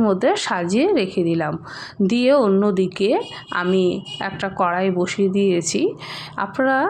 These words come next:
এইভাবে ঘরে মাঞ্চুরিয়ান বানিয়ে খেয়ে দেখুন, খেতে খুব টেস্টি এবং খুব মজার হয়। এবার আমার কড়াইতে তেল গরম হয়ে আসছে, এখানে আমি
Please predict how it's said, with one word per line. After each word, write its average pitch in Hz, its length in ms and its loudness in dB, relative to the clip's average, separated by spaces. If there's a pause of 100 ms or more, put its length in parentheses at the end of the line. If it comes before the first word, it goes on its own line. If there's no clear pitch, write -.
(180)
এইভাবে 208 520 2 (400)
ঘরে 202 280 2
মাঞ্চুরিয়ান 196 640 0
বানিয়ে 175 380 0
খেয়ে 185 200 0
দেখুন, 190 280 0 (120)
খেতে 202 280 -2
খুব 196 180 -2 (120)
টেস্টি 190 400 0 (100)
এবং 208 140 0 (120)
খুব 320 140 2 (560)
মজার 185 380 0
হয়। 151 240 -2 (320)
এবার 262 280 2 (120)
আমার 190 160 0 (120)
কড়াইতে 180 460 0
তেল 180 280 0 (160)
গরম 175 280 2 (160)
হয়ে 185 200 2
আসছে, 170 320 -4 (120)
এখানে 214 260 0
আমি 226 120 0